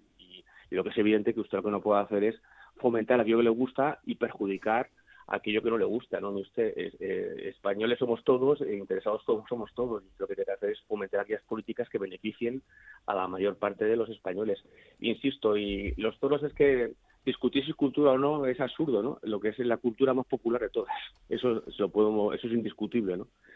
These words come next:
Eh, está en todos los pueblos de España, en los de menos habitantes y en las ciudades de más, de mayor población, ¿no? Y es algo que entiende que es común a todos los españoles, ¿no? Y que está en nuestras raíces,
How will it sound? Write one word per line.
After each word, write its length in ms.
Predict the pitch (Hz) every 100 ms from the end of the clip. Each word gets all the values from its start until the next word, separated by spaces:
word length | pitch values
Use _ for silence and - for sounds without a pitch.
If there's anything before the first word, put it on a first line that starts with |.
| -
Eh, 260 | - 92 92
está 140 | - 107
en 120 | 110
todos 140 | 113
los 100 | 107
pueblos 280 | - 110 107
de 60 | 101
España, 500 | - 117 123 127 147 - - -
en 120 | - 98
los 100 | 98
de 60 |
menos 200 | 98 107 117
habitantes 480 | 113 113 117 127
y 40 | 127
en 60 |
las 140 | 101 -
ciudades 340 | 95 101 107
de 160 | 101 98
más, 220 | 101 98
de 80 | 85
mayor 200 | 95 98
población, 540 | - 92 - - 123 98
¿no? 120 | 113 _ - -
Y 280 | 113 98 95
es 120 | 98
algo 240 | 110 110
que 80 | 113
entiende 600 | 104 101 113 117 123 117 -
que 60 |
es 80 | 117
común 360 | - 113 120 123
a 100 | 113
todos 200 | 120 120
los 140 | 110
españoles, 580 | 101 - 95 117 110 107
¿no? 100 | 110
Y 60 |
que 80 | -
está 140 | _ 101
en 60 |
nuestras 200 | 107 117
raíces, 460 | 90 87 117 -